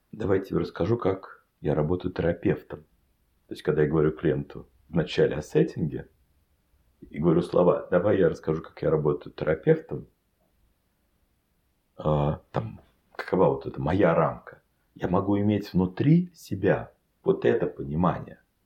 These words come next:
То есть я говорю клиенту, в смысле, вот так, в таком сеттинге, с такой регулярностью, а внутри себя в этот момент думаю, потому что то, как я терапевтом работаю, я выделяю постоянный кусочек сердца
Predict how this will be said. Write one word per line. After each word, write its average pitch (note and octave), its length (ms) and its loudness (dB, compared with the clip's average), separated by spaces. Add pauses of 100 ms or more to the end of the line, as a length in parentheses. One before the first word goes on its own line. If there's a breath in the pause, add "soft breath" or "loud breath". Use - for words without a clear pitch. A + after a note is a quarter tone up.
(680)
То - 60 -4
есть - 140 -6
я D#2+ 80 0
говорю D#2+ 260 2
клиенту, - 320 -2
в - 40 -18
смысле, - 320 -10
вот F2+ 360 0
так, - 360 2
в - 40 -20
таком - 320 -4
сеттинге, - 480 -4
с - 60 -20
такой - 280 -2
регулярностью, A#2+ 920 0 (240 soft breath)
а E2+ 100 -2
внутри F#2+ 380 0
себя F#2+ 260 2
в E2+ 40 6
этот - 120 0
момент E2 280 -2
думаю, D#2+ 420 -2 (360 soft breath)
потому G#2 300 0
что - 220 -10
то, - 180 2
как - 280 -6
я F#2+ 160 4
терапевтом - 600 -2
работаю, G#2+ 640 2 (220 loud breath)
я F2+ 140 0
выделяю G2+ 840 4 (500)
постоянный G2+ 560 0
кусочек - 480 -2
сердца - 520 -4